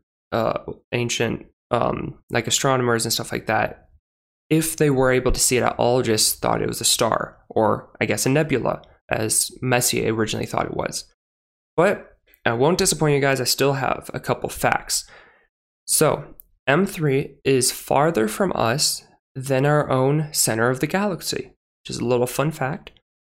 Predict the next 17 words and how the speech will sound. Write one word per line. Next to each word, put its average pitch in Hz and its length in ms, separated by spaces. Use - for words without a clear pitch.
Um, 131 320
in 202 360
M 120 160
three, 156 580
it 143 100
has 139 560
two 208 240
hundred 196 340
and 151 120
seventy-four 151 1000
known 139 640
variable 131 680
stars, - 540
which 123 380
is 113 180
much 120 320
higher, 127 500